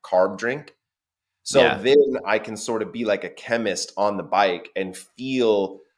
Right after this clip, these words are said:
Speaker 1: like, "Okay, I, I, I need more electrolytes,
Speaker 2: Mm-hmm.
Speaker 1: uh, so I'm just gonna drink this. I need, I need to cut this sugar a little bit," right?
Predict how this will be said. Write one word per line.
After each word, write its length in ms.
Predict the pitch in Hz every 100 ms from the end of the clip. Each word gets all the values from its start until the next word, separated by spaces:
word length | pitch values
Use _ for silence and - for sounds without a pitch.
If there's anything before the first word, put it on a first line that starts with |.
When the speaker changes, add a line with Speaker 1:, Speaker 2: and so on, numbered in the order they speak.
| _ _
Speaker 1:
like, 280 | 92 95 - _ _ _ _ -
"Okay, 400 | 104 120 98 95
I, 400 | 98 101 98 -
I, 160 | 95 -
I 100 | 101
need 460 | 104 104 104 87 _ _ _ _
more 360 | 98 117 135 123
electrolytes, 880 | 117 110 - 98 80 85 - - - _ _ _ 117
Speaker 2:
Mm-hmm. 80 |
Speaker 1:
uh, 320 | 104 95 92 -
so 120 | - 95 -
I'm 60 |
just 300 | - 123 -
gonna 160 | 113 104
drink 300 | 101 101 -
this. 260 | 92 85
I 60 | 95
need, 160 | 101 95
I 120 | 95
need 120 | 104
to 80 | 98 -
cut 380 | - 131 -
this 160 | 110 98
sugar 420 | - 113 107 101
a 80 | 85
little 240 | 85 85
bit," 280 | 78 78 85 _ _ _ _
right? 380 | 85 87 98 -